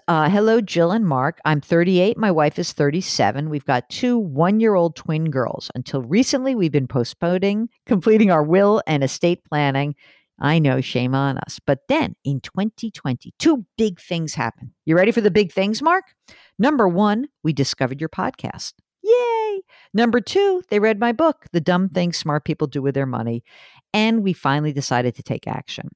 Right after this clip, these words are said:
After hearing in the interview of Policy Genius co-founder and C E O Jennifer Fitzgerald, we decided to try their app. However, we were unable to do so 'cause we're living in Europe. Oh,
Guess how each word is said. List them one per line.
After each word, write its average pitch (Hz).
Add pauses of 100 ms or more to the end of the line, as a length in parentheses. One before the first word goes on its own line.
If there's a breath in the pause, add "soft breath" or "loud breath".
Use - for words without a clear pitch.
(640 soft breath)
After 180
hearing 262
in 269
the 196
interview 180
of -
Policy 214
Genius 160
co-founder 160
and 123
C - (140)
E 156
O 139
Jennifer 160
Fitzgerald, 123
we 131
decided 143
to 196
try 123
their 127 (140)
app. 135
However, 156 (480 soft breath)
we 139
were 131
unable 156
to 151
do 247
so 233
'cause 165
we're 156
living 135
in 139
Europe. 175 (320)
Oh, 156